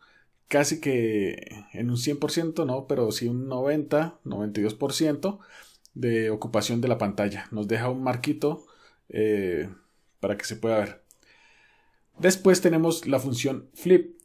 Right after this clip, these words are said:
que esta función solamente funciona con estos dos. El flip lo que nos permita es intercambiar, eh, la posición de cada uno de estos dos elementos. Entonces,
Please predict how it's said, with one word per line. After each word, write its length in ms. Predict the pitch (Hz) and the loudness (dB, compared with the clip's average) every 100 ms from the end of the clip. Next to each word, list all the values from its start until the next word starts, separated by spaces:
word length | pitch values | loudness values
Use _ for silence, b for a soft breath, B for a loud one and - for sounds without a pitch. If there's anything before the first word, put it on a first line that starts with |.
| _ | _
que 80 | - | 0
esta 240 | 175 - 185 | 2 2 0
función 540 | 190 - 165 143 151 | 0 2 4 4 4
solamente 380 | 151 135 139 143 | 0 -2 -2 -4
funciona 360 | 139 123 127 | -4 -2 -4
con 240 | 127 123 120 | -2 -4 -4
estos 380 | - 104 - 117 | -4 -4 -2 -2
dos. 460 | 131 131 - - _ _ _ _ _ b b b b b | 0 0 -2 -10 _ _ _ _ _ b b b b b
El 140 | - 160 | -2 -2
flip 340 | 170 165 160 | 4 4 4
lo 120 | 143 | -2
que 80 | 143 | -2
nos 120 | 135 | -4
permita 420 | 123 147 139 135 131 | 0 0 2 2 2
es 500 | - 120 120 - _ _ | 2 0 0 -8 _ _
intercambiar, 960 | - 143 147 147 160 151 139 135 147 - _ - | -6 -2 0 0 0 2 4 4 0 -12 _ -8
eh, 680 | 110 107 101 98 92 92 90 87 85 _ _ _ _ b b b b b | -4 -2 -2 -2 -4 -6 -10 -16 -20 _ _ _ _ b b b b b
la 160 | 117 113 | -6 -2
posición 540 | 120 107 117 131 135 | -2 -2 -2 -2 0
de 100 | 139 | -2
cada 160 | 143 135 | 2 2
uno 140 | 139 | 2
de 60 | 135 | -4
estos 180 | 131 | -4
dos 160 | 139 131 | -4 -4
elementos. 420 | 120 117 113 104 | -2 -2 -4 -6
Entonces, 540 | 107 113 120 147 143 | -6 -4 0 0 -2